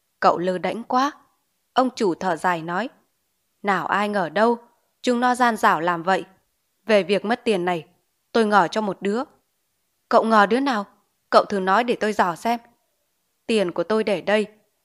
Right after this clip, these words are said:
duy chỉ có đứa ngủ trên nhà này mới biết mà lấy thôi." Bà chủ gật gù: "Có lẽ bởi vì những đứa kia không đứa nào dám vào đây, nhất là từ sáng, tôi chắc chưa đứa nào lên tới buồng này cả."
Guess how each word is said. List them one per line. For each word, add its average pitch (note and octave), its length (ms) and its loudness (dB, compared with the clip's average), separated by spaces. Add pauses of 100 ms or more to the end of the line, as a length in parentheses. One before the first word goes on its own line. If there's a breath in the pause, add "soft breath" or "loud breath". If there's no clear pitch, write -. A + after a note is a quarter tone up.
duy A3+ 300 -2
chỉ G3+ 140 -4
có F#3+ 160 0
đứa A3+ 160 0
ngủ B3+ 240 0
trên G#3+ 240 -6
nhà F#3+ 200 -4
này E3+ 160 -4
mới G3 140 -6
biết C#4+ 240 -4
mà A3+ 120 -2
lấy F3+ 240 -4
thôi." B3 180 -2 (640)
Bà F#3+ 140 2
chủ F3 300 -4
gật F3+ 220 -2
gù: F3 320 -2 (680)
"Có G#3+ 280 0
lẽ B3 320 -2 (840)
bởi F#3+ 180 2
vì G3 260 -2
những G3 240 -2
đứa A3+ 160 0
kia A#3+ 300 2 (300)
không A3+ 280 0
đứa A3 120 2
nào A#3+ 180 2
dám G3 200 -2
vào G#3+ 180 0
đây, G3+ 280 2 (420)
nhất B3+ 240 -2
là G3 100 2
từ F3+ 180 -4
sáng, F#3 340 -4 (420)
tôi A#3 140 4
chắc A#3+ 220 0 (180)
chưa A#3+ 160 4
đứa A3+ 140 2
nào C4 180 2
lên G3+ 180 0
tới A#3 120 0
buồng A#3 280 0
này F3+ 120 -2
cả." F3 260 -4